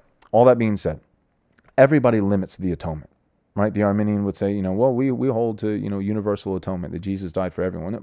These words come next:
Okay, fine. But you're still limiting the atonement. See, because what you're saying is that, that the, the atonement is not limited in its scope of individuals who Jesus died for. He died universally for each and every individual,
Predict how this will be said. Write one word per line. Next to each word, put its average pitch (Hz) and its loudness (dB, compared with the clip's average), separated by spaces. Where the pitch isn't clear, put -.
Okay, 113 -4
fine. 92 -4
But 101 -2
you're 110 0
still 135 2
limiting 107 0
the 82 -4
atonement. - -6
See, - -4
because 101 -2
what 107 -2
you're 139 0
saying 107 -2
is 90 -2
that, 95 -4
that 104 -2
the, 104 -2
the 110 -2
atonement 143 -2
is 101 -4
not 107 -6
limited 104 -2
in 101 -6
its 85 -10
scope - -2
of 95 -6
individuals 120 -4
who 110 -4
Jesus 92 -2
died 98 0
for. 120 -4
He 101 -4
died 95 -2
universally 101 -2
for - -8
each 101 -8
and 98 -4
every 92 -4
individual, 98 -4